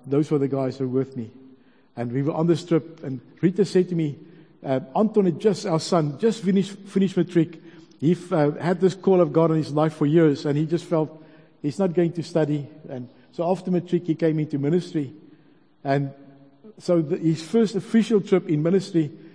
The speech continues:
he came with me to Sudan. And there was, uh, I always say to them, "There's about a ninety-five percent chance that you'll never get back alive because you, it's full on warfare." And Rita said,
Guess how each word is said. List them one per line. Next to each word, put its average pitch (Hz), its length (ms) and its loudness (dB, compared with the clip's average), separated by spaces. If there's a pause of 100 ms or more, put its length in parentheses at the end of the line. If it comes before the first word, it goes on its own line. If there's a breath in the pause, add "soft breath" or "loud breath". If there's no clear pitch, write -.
(180 loud breath)
he 131 80 -4
came 160 240 2
with 165 220 0
me 165 100 0
to 156 140 -4
Sudan. 135 500 -4 (140)
And 131 180 -14 (640 soft breath)
there 143 200 4
was, 180 260 2
uh, 156 160 4 (580 loud breath)
I - 60 -6
always 175 260 6
say 180 140 4
to 175 100 -2
them, 156 200 2
"There's 147 180 0
about 160 280 2
a 165 40 2
ninety-five 165 640 0
percent 156 360 -4
chance 151 260 -2
that 135 160 -4
you'll 139 160 0
never 143 340 -2 (460 loud breath)
get 127 160 -2
back 139 220 -4
alive 131 380 -2
because 131 440 -4
you, 151 120 -2
it's - 220 -8
full 170 240 2
on 143 160 0
warfare." 139 420 -2 (800 loud breath)
And 139 160 -2
Rita 165 240 2
said, 170 240 0